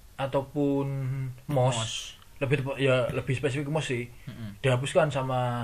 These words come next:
Speaker 1: salah satu menteri ketika zaman itu, Pak Anies Baswedan yang sekarang jadi gubernur itu.
Speaker 2: Mm-mm.
Speaker 1: Jadi emang, emang sengaja dihapuskan gitu loh.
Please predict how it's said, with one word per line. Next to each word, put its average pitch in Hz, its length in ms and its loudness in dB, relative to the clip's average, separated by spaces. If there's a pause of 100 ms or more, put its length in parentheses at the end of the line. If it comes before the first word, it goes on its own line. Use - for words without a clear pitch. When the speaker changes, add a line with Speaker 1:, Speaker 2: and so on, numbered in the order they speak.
Speaker 1:
salah 120 160 -2
satu 127 160 -4
menteri 127 560 0
ketika 127 240 -4
zaman 113 240 -2
itu, 123 480 -4
Pak 107 240 -6
Anies 123 160 -8
Baswedan 113 400 -2
yang 113 80 -2
sekarang 117 240 -4
jadi 107 80 -4
gubernur 104 400 -8
itu. 135 160 -4 (160)
Speaker 2:
Mm-mm. 113 400 -10
Speaker 1:
Jadi 151 240 0
emang, 127 320 -2
emang 117 240 -4
sengaja 117 320 -4
dihapuskan 107 480 -6
gitu 98 240 -8
loh. 90 120 -16